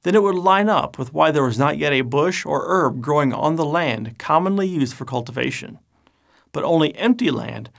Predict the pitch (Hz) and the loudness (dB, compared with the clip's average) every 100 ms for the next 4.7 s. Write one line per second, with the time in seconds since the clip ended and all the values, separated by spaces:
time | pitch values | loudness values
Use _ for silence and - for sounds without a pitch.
0 | _ - 147 - 208 208 - 202 151 123 | _ -8 -8 2 2 2 0 2 4 2
1 | 107 147 123 160 185 185 185 196 202 220 | -2 -4 2 2 2 0 0 0 0 0
2 | 196 - - - - 151 139 - 127 143 | 0 0 -6 -10 -4 -4 -4 -6 -6 -4
3 | 135 147 127 127 135 156 185 - - 131 | -4 -6 -4 -2 0 0 -4 -8 -8 -8
4 | - - 160 156 - - - | -6 -6 -6 -6 -8 -16 -20